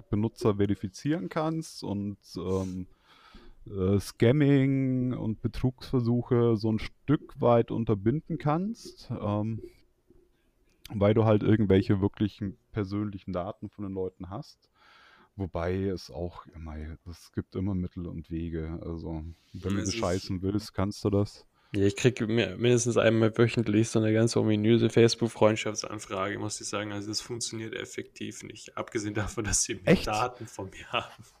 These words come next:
Speaker 2: Ja, wirklich.
Speaker 1: Also, das höre ich ja von vielen Leuten. Ich, ich bekomme sowas
Speaker 2: <clears throat>
Speaker 1: ganz, ganz selten. Also, in den letzten, im, in den letzten Jahr vielleicht ein oder zwei. Also
Speaker 2: Ja, weiß ich's auch
Speaker 1: es
Speaker 2: nicht.
Speaker 1: ist
Speaker 2: Vielleicht habe ich irgendwo mal, ja, keine Ahnung.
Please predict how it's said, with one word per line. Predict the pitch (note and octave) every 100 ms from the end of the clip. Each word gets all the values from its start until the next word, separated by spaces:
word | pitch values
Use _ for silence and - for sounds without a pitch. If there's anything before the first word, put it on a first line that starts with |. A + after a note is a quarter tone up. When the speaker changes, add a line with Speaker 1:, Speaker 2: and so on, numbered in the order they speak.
| -
Speaker 2:
Ja, | C3 F3 A#2+ A#2
wirklich. | D#3+ G3+ -
Speaker 1:
Also, | C#3+ D#3
das | E3 -
höre | D#3+ F#3+
ich | A#3+
ja | A#3
von | - F#3
vielen | D3+ - F3 B3+ D4
Leuten. | G3 G3+ B3 - G#3+
Ich, | E3+ - -
ich | D#3+ -
bekomme | F3+ - - D3+ G3 A#3+
sowas | G3+ F3+ F#3 -
Speaker 2:
<clears throat> | G#3+
Speaker 1:
ganz, | G#3 G3 A#3 -
ganz | - F3+ F#3 -
selten. | - E3+ A3 - A2
Also, | G2+ A#2 C3+
in |
den | C3+ C#3+
letzten, | D3 - - F3+ F3 - - - - _ _ -
im, | A#2+ B2 A#2
in | B2
den | B2+ A#2+
letzten | A#2+ - -
Jahr | C3 A#2 C3+ F3+
vielleicht | D3+ C3+ C3+ C#3+ - -
ein | G#2 A2+ F3 G#3 F#3+
oder | D#3 D#3+ E3 -
zwei. | - - C3 D#3+ G#3+ B2+ F2 E2 E2
Also | G2 G#2 A2 G#2+ - _ _ _ _ _ _ _ _ _ _ - - - _ _ - - _ _ _ _ - B2+
Speaker 2:
Ja, | C3+
weiß | D3 F3
ich's | F3
auch | D#3 D#3+
Speaker 1:
es | E3
Speaker 2:
nicht. | D#3+ C3+
Speaker 1:
ist | B2
Speaker 2:
Vielleicht | B2+ B2+
habe | C3 B2+
ich |
irgendwo | C3+ C3 B2+
mal, | B2 A#2+ A#2 E2 -
ja, | B2 C3 C#3
keine | C3+ A#2+ A#2+
Ahnung. | C#3+ A#2